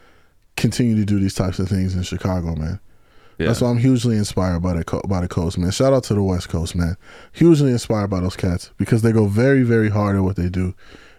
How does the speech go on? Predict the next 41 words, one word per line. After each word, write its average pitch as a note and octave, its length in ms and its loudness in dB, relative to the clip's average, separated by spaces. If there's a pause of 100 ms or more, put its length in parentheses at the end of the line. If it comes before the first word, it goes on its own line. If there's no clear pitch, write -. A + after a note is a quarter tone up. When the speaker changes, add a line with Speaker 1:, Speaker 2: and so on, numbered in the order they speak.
(100)
Speaker 1:
It's G#2 100 0
a A2+ 60 4
big A2+ 200 0
inspiration G#2+ 540 -2
for G2 160 -4
me G2 220 0
to G2 160 -4
continue G2+ 380 -2
to G2 100 -2
bring G2 240 -2
that F2 180 -2
to F2+ 120 -4
the F2+ 80 -4
city. F2 380 -4 (600)
You G2 80 0
know G2 80 0
what F2+ 100 0
I F#2 80 0
mean? G2 220 0
I G2 40 0
wanna G2 220 0
see - 160 -4
people G2 260 -2
continuously G2 800 -2
active, F2 440 -6
continuously G2+ 640 -2
working, F#2+ 400 -4
continuously G#2 640 -4
striving F#2+ 460 -2
to F#2+ 40 0
be F#2+ 120 -2
the F#2 100 -4
best G2 360 -6 (480)
beat A2+ 200 2
maker, G#2+ 340 2
best G2 400 -4 (400)
curator, A#2 560 2
best G2 340 -4
vinyl A#2 380 0
collector, A2 500 0
best F#2+ 380 -2